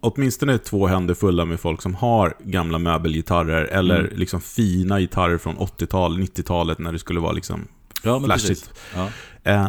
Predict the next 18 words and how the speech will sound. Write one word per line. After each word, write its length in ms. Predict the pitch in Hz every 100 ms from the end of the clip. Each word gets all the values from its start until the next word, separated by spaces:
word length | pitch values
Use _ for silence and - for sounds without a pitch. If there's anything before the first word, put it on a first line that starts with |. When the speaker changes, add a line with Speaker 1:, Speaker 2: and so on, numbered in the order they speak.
| -
Speaker 1:
när 180 | 117
ni 160 | 127 131
liksom 480 | 131 117 131 120 113
fick 240 | - 135
första 320 | - 117 -
dingen 520 | 95 95 92 92 90 87
och 240 | 90 87
gav, 340 | 95 92 104 113 -
gav 380 | 95 120 110 107
er 120 | 101
hän, 640 | 90 131 98 78 78 90 - -
Speaker 2:
Mm. 200 | 87 87
Speaker 1:
hur 120 | 120
ser 200 | 120 120
de 220 | 107 120 120
gitarrerna 420 | 110 98 92 87
ut 160 | 82
idag? 320 | 95 113 78